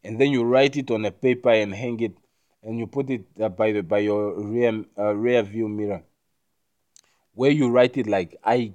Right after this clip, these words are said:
get to go to the gym. I don't got to go to the gym, but I get to go to the gym." And this is where you realize, like, if you say, "I got to do this," it's a stressor,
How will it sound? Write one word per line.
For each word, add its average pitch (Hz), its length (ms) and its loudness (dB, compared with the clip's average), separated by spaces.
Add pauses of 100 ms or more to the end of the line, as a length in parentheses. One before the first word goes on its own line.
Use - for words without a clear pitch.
get 147 440 2 (100)
to 110 120 -12
go 123 260 2
to 127 180 -4
the 98 160 -2
gym. 90 380 -6 (640)
I 120 140 -4
don't 127 600 2
got 175 320 6
to - 260 -10
go 117 200 2
to 120 140 -2
the 104 120 2
gym, 104 320 -4
but 98 160 4
I 101 200 2 (100)
get 156 280 6
to 120 100 -2
go 120 140 0
to 110 140 -4
the 98 160 0
gym." 95 360 -8 (120)
And 139 160 -2
this 180 160 -2
is 160 160 -4
where 139 180 4
you 143 220 2
realize, 120 540 4
like, 95 160 -2
if 123 160 -6
you 131 100 -4
say, 180 260 2
"I 123 200 0
got 175 500 2
to 143 80 -12
do 123 220 -2
this," 120 400 0 (400)
it's 151 240 -2
a 151 100 6
stressor, - 880 2